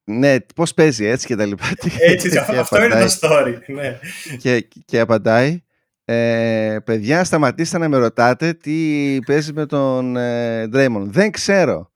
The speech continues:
Speaker 1: Ε,
Speaker 2: <laughs>
Speaker 1: ίσως να είναι κλόνος. Ε, πού είναι ο Draymond, ε, που μας βοηθάει; Ε, δεν τον, δεν τον έχω δει αυτόν τον, τον παίκτη». Και πετάγεται μετά,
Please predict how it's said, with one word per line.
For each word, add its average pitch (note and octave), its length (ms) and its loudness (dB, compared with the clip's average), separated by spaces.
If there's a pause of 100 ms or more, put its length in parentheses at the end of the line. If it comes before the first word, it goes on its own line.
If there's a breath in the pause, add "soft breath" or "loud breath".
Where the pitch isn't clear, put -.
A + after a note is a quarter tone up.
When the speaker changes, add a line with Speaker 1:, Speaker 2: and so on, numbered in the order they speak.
(260)
Speaker 1:
Ε, A#2+ 300 2
Speaker 2:
<laughs> C#3 100 0
Speaker 1:
ίσως E3+ 220 -2
να E3+ 100 0
είναι E3+ 140 0
κλόνος. D#3 760 0 (360 loud breath)
Ε, A2 1200 2 (100)
πού C#3+ 220 0
είναι F3 280 2
ο C#3 260 2
Draymond, C#3+ 560 0 (140)
ε, A2+ 1300 -2 (140)
που A#2 100 -10
μας A#2+ 180 -2
βοηθάει; B2 640 0 (320)
Ε, A2 1160 -4 (360)
δεν C3 260 -2
τον, A2+ 1120 -2
δεν C3+ 100 -8
τον C3+ 140 0
έχω B2+ 180 0
δει G#2+ 120 -2
αυτόν G2+ 560 -4
τον, F#2+ 240 -8
τον G2+ 140 -4
παίκτη». A2 240 -4
Και F#2+ 100 -20
πετάγεται C3+ 420 -2
μετά, A2+ 480 -2